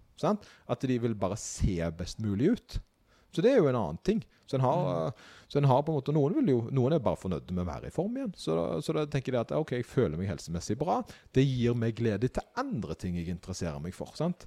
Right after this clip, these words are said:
Speaker 2: Mm.
Speaker 1: Eh, så, så det tror jeg er litt, eh, at det er ikke en universalt svar på hvorfor en skal trene da.
Speaker 2: Jeg tror ikke det, og spesielt dette med helsefremmende biten av å trene.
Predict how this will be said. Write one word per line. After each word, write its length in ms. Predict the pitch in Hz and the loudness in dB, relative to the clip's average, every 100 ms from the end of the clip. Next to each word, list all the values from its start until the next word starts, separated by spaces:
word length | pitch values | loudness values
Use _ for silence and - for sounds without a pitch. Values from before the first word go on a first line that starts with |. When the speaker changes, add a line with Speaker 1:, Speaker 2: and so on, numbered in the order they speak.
| - | -10
Speaker 2:
Mm. 380 | 127 127 135 143 | -8 -6 -8 -6
Speaker 1:
Eh, 380 | 135 - - 110 - _ - - _ | -6 -6 -6 -10 -14 _ -20 -20 _
så, 220 | - 135 123 123 | 2 2 2 2
så 100 | 127 | 2
det 140 | 135 165 | 4 2
tror 160 | 123 101 | 2 0
jeg 140 | 98 | 0
er 60 | 92 | -2
litt, 120 | - 101 | -2 -2
eh, 160 | 90 85 - - _ _ _ _ _ - 80 | -2 -6 -18 -20 _ _ _ _ _ -10 -2
at 60 | - | -2
det 80 | |
er 80 | 92 | -2
ikke 160 | - 127 | 0 -2
en 100 | 127 - | -2 -4
universalt 720 | 120 113 113 - 104 87 98 | -2 -2 -4 -6 -2 -2 -4
svar 240 | - 104 110 | -4 -2 -2
på 100 | - | -4
hvorfor 220 | 113 - 98 | -6 -6 -8
en 60 | |
skal 100 | 113 | -8
trene 320 | - 107 90 - | -4 -4 -4 -8
da. 80 | - _ - - - - | -14 _ -20 -20 -20 -10
Speaker 2:
Jeg 200 | - 143 - 147 | -8 -8 -10 -10
tror 160 | - 170 | -6 -4
ikke 160 | 180 | 2
det, 100 | 165 165 | 4 4
og 320 | 123 156 147 | 4 2 0
spesielt 540 | - 165 160 175 185 165 | -6 -4 -2 -2 0 0
dette 160 | 147 | 2
med 220 | 139 135 127 | 2 0 0
helsefremmende 720 | 95 - 160 - 170 143 113 | -2 -2 -4 -2 0 0 0
biten 460 | 101 120 - 95 64 | -4 -6 -4 -4 0
av 240 | 107 110 | 0 0
å 80 | 104 | -2
trene. 400 | - 78 92 | -2 -2 0